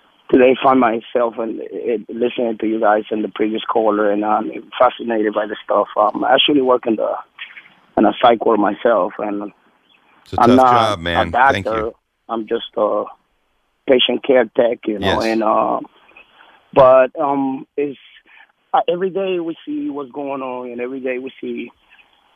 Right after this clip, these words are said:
Speaker 1: um, patients, um, or recipients coming through, through the doors, and it's a revolving door. And we, um, we push this medication down the throat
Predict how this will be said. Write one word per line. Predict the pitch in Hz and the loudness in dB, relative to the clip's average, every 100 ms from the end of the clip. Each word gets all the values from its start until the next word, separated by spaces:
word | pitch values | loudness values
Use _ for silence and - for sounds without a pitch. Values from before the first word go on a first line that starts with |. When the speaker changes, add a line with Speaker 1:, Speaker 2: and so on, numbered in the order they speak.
| _ | _
Speaker 1:
um, | 131 120 117 110 | 2 2 0 0
patients, | 151 135 - 127 - - | 2 4 2 -2 -4 -6
um, | 123 117 113 | -4 -4 -4
or | 120 120 120 | -2 -2 -2
recipients | 107 139 120 131 | -2 -4 -4 -4
coming | - 123 117 - | -2 0 -2 -2
through, | 123 120 120 117 | 0 2 0 -2
through | 127 120 | -2 0
the | 120 | -2
doors, | 113 113 117 120 - | -2 0 0 -2 -6
and | 120 120 | -8 -6
it's | 123 135 123 | -4 -6 -6
a | - - 143 139 | -10 -10 -2 0
revolving | 139 127 139 123 120 | 2 2 0 -2 -2
door. | 131 123 117 - _ _ _ - | 0 0 0 -8 _ _ _ 0
And | 131 127 | 4 4
we, | 135 147 | 4 6
um, | 147 147 143 120 - - - - _ _ _ _ _ _ _ _ 147 | 4 4 0 -4 -14 -20 -20 -20 _ _ _ _ _ _ _ _ -4
we | |
push | 143 208 - | 0 0 0
this | 180 160 | -4 -2
medication | 151 139 156 156 - 131 | -2 -2 -2 -2 -4 -4
down | 135 123 | -2 -2
the | 117 | -4
throat | - 151 139 120 | -2 0 0 -2